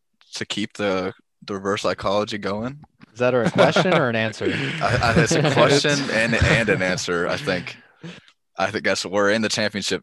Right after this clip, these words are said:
Speaker 1: for a reason, so the most likely upset, quote unquote, I think has to come from there. You know, you would think that, you would think the best two teams are in the championship, so.
Speaker 2: So either team should be able to win
Speaker 1: So
Speaker 2: it.
Speaker 1: either team
Speaker 2: Yeah.
Speaker 1: should, yeah, exactly.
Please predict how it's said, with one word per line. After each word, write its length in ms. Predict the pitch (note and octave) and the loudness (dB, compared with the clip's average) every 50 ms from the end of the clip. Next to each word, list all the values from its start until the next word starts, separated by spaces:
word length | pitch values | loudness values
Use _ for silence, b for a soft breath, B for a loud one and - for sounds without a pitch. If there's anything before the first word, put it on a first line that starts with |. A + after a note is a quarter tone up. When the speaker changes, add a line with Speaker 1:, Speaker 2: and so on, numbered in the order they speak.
| _ _ - | _ _ -14
Speaker 1:
for 180 | - - F2+ | -6 -4 -4
a 60 | E2+ E2 | -4 -2
reason, 540 | E2+ F#2+ G#2+ F#2+ F2 F2+ F2 E2+ E2+ E2+ - | -2 -2 -2 -4 -4 -6 -8 -8 -10 -12 -10
so 500 | - - - F2+ E2+ E2+ E2+ D#2+ - - - - - | -10 -6 -4 -4 -4 -4 -4 -6 -8 -10 -12 -8 -8
the 80 | F2+ | -6
most 320 | F2 E2+ E2+ E2+ - - F#2 | -4 -4 -6 -6 -6 -6 -6
likely 420 | E2+ E2+ - - D#2+ D#2+ C#2+ - - | -6 -6 -6 -8 -10 -10 -10 -12 -10
upset, 580 | - E2+ F#2 - - - - D#2+ D#2 D2 - - | -6 -6 -6 -6 -6 -8 -8 -6 -8 -8 -10 -12
quote 260 | - - E2 D#2+ D#2+ | -12 -10 -10 -10 -10
unquote, 500 | D#2 E2 - - - D#2+ D#2+ D#2 C#2 - _ _ _ - | -10 -12 -14 -10 -8 -8 -6 -8 -8 -10 _ _ _ -20
I 40 | - | -16
think 180 | - D#2+ E2 - | -14 -12 -10 -6
has 200 | - D#2+ D#2+ - | -6 -6 -6 -8
to 60 | - | -10
come 220 | - - E2+ E2 D#2+ | -12 -12 -10 -12 -10
from 200 | - D#2 D2+ D2+ | -12 -12 -12 -10
there. 340 | D#2 E2 D#2+ D#2+ D#2+ - _ _ _ _ _ _ _ _ _ _ _ _ _ _ _ _ _ _ - | -10 -8 -8 -8 -10 -10 _ _ _ _ _ _ _ _ _ _ _ _ _ _ _ _ _ _ -16
You 160 | D2 E2 E2 | -12 -10 -10
know, 80 | E2 | -8
you 160 | D#2+ D#2 E2 E2+ | -8 -8 -8 -10
would 140 | D#2+ D#2 | -10 -12
think 320 | - - F#2+ F2+ F2 E2 - | -8 -6 -6 -6 -6 -8 -10
that, 240 | - D#2+ D#2 D#2 - _ _ _ _ _ _ _ _ - | -10 -8 -8 -8 -10 _ _ _ _ _ _ _ _ -10
you 140 | G2+ A2 G#2+ | -8 -6 -6
would 100 | G#2+ G#2 | -6 -6
think 260 | - - A#2 A2 - | -4 -4 -4 -4 -4
the 80 | - F2+ | -6 -8
best 380 | F2 G#2 G#2 F#2+ F2+ - - | -4 -2 -2 -2 -2 -2 -6
two 140 | - F#2 E2 | -8 -8 -10
teams 420 | - - - E2+ E2+ F2 E2 E2 D2+ | -10 -10 -10 -10 -10 -10 -10 -12 -12
are 60 | C2+ | -14
in 60 | C#2 | -12
the 60 | D#2 | -12
championship, 720 | - - F2 E2 D#2+ - D#2+ D2 - - - E2 D2+ - | -10 -10 -8 -8 -10 -12 -14 -16 -12 -12 -12 -12 -12 -12
so. 320 | - - - D2+ D#2+ E2 - _ _ _ _ _ _ _ _ _ _ _ _ _ _ _ _ _ | -14 -12 -10 -10 -10 -12 -14 _ _ _ _ _ _ _ _ _ _ _ _ _ _ _ _ _
Speaker 2:
So 180 | - - A2 G#2 | -6 -6 -4 -2
either 240 | A2+ A#2 G#2+ A2+ G#2 | -2 -2 -2 -4 -8
team 320 | - - A#2+ A2+ G#2+ G#2 | -6 -8 -8 -8 -8 -8
should 280 | G#2 - - A#2+ G#2+ G2+ | -10 -6 -6 -6 -6 -4
be 120 | G#2+ G#2 | -4 -4
able 180 | G#2 G2 G2+ F#2+ | -4 -4 -4 -8
to 40 | F#2+ | -6
win 180 | F#2+ G2+ G#2 | -4 -4 -2
Speaker 1:
So 80 | G#2 G2+ | 0 0
Speaker 2:
it. 120 | F2+ - | 0 0
Speaker 1:
either 240 | F#2+ G2+ F#2 F#2+ F#2 | -2 -2 -2 -4 -6
team 120 | - G#2 F#2+ | -4 -4 -6
Speaker 2:
Yeah. 120 | F#2 F#2 | -4 -6
Speaker 1:
should, 240 | F#2 F2+ E2+ E2 E2 | -6 -6 -8 -8 -8
yeah, 240 | D#2+ D#2+ D#2+ E2+ F2 | -8 -8 -10 -12 -14
exactly. 500 | E2+ - - D2+ D#2 D#2+ - F2 F2 | -14 -10 -8 -8 -8 -8 -10 -14 -16